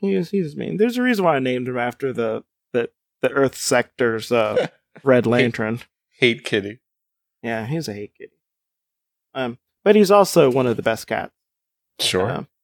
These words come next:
Speaker 2: That's the, that's the, uh, paradox of catdom.
Speaker 1: l-, uh, let's just say Miss Bigley leads a double life, you see. She's a witch. Miss Crims replies. "A witch?"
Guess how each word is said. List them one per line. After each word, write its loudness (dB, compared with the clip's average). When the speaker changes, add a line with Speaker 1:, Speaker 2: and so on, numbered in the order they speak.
Speaker 2:
That's -6
the, 4
that's -10
the, 0
uh, 2
paradox 0
of -10
catdom. 0
Speaker 1:
l-, -8
uh, 0
let's 2
just 2
say 4
Miss 2
Bigley 2
leads -2
a 2
double 0
life, -6
you -10
see. -6
She's 0
a -8
witch. -6
Miss -2
Crims -6
replies. -8
"A 4
witch?" 2